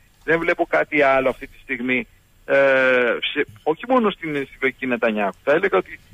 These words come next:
αυτό καλύπτει μια πολύ μεγάλη, ε, ένα μεγάλο φάσμα της, ε, Ισραηλινής πολιτικής και στρατιωτικής ελίτ, που φτάνει μέχρι το κέντρο και την κεντροδεξιά κτλ.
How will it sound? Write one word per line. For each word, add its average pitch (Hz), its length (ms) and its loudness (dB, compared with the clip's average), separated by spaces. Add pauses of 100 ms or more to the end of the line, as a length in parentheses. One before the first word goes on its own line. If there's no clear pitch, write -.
(160)
αυτό - 280 -4
καλύπτει 175 600 0 (280)
μια 165 140 -2
πολύ 156 340 0
μεγάλη, 165 680 2
ε, 127 440 2
ένα 147 120 0
μεγάλο 160 320 2
φάσμα 127 560 0 (440)
της, - 160 -10
ε, 127 600 2 (160)
Ισραηλινής 135 480 0
πολιτικής - 520 -8
και 135 80 -18
στρατιωτικής - 520 -14
ελίτ, 123 260 -2
που 226 100 -18
φτάνει 160 400 0
μέχρι 202 460 0
το 165 180 0
κέντρο 160 380 0
και - 140 -6
την - 100 -12
κεντροδεξιά 156 680 0
κτλ. - 340 -4